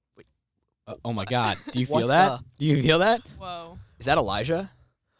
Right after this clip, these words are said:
Speaker 1: Oh my God, Elijah's
Speaker 3: Oh.
Speaker 1: here. Elijah is
Speaker 3: Oh
Speaker 1: here.
Speaker 3: my
Speaker 1: He's
Speaker 3: God.
Speaker 1: coming in. He's taking the hol-,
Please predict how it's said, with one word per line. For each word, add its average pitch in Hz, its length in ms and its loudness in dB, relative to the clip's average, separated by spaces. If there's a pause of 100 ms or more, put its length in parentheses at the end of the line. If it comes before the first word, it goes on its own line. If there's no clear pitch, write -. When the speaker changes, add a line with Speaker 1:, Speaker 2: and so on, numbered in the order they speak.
(140)
Speaker 1:
Oh 151 60 -6
my 143 120 2
God, 139 200 2
Elijah's 113 420 -2
Speaker 3:
Oh. 120 40 -4
Speaker 1:
here. 92 240 -8
Elijah 131 600 0
is 123 180 -6
Speaker 3:
Oh 226 160 0
Speaker 1:
here. 240 160 2
Speaker 3:
my 240 160 -2
Speaker 1:
He's 220 60 -4
Speaker 3:
God. 175 320 -2
Speaker 1:
coming 151 240 0
in. 135 220 0
He's 143 240 -6
taking 185 400 -4
the 143 80 -8
hol-, 160 280 -10